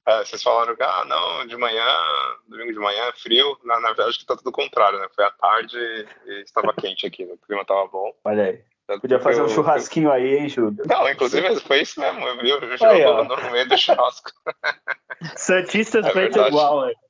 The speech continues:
Speaker 1: <laughs> Não é zoeira, não. Eu tava no churrasco, mas eu deixei o celular ali,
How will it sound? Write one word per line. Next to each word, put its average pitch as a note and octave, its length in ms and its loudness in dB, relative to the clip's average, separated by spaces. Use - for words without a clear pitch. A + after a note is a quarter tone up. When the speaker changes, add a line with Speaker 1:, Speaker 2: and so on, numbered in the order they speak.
Speaker 1:
<laughs> - 1800 -12
Não A2+ 100 0
é A2+ 120 4
zoeira, C3 340 2
não. B2+ 140 0
Eu B2+ 120 -12
tava A#2 240 0
no A2+ 120 -6
churrasco, A#2+ 520 0
mas A#2+ 220 0
eu A#2+ 240 0
deixei A2+ 320 -4
o G#2+ 40 -12
celular G#2+ 420 0
ali, G#2 280 -6